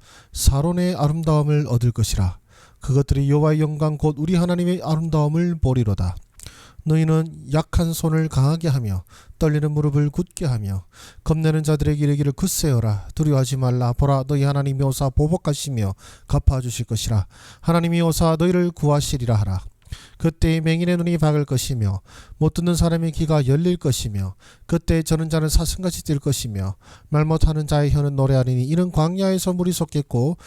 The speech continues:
사막에서 시내가 흐를 것임이라. 뜨거운 사막이 변하여 못이 될 것이며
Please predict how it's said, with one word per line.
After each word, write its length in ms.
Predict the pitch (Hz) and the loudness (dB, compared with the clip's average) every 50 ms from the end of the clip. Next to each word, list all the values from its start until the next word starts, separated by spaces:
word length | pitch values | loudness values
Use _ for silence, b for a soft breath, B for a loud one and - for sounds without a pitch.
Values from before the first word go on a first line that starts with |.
| B B B B | B B B B
사막에서 760 | - - 143 139 147 147 147 143 147 - - 147 143 143 | -2 0 0 2 2 2 2 0 0 0 0 0 2 2
시내가 500 | 147 - - - 180 175 180 175 185 180 | 0 0 0 -2 0 0 0 0 0 0
흐를 200 | 156 147 151 147 | 0 0 0 -2
것임이라. 560 | - 135 123 - - 110 104 95 98 95 98 - - _ _ - B B B B B B B | 0 -2 -2 -2 -2 -2 -2 0 0 -2 -4 -6 -10 _ _ -20 B B B B B B B
뜨거운 320 | - 175 165 160 170 165 165 | -2 0 2 2 2 2 4
사막이 460 | - - 156 151 156 151 143 156 147 | 2 2 2 2 -2 -2 -2 -2 2
변하여 440 | - 139 135 147 143 143 143 139 135 | 2 2 2 4 2 2 2 2 2
못이 300 | 139 151 160 - - 160 | 2 0 0 0 0 0
될 140 | 147 135 | 0 0
것이며 640 | 127 - 143 127 - - 127 113 101 92 92 120 160 | 0 0 -2 -2 -2 -4 -4 -2 -2 -2 -2 -2 -4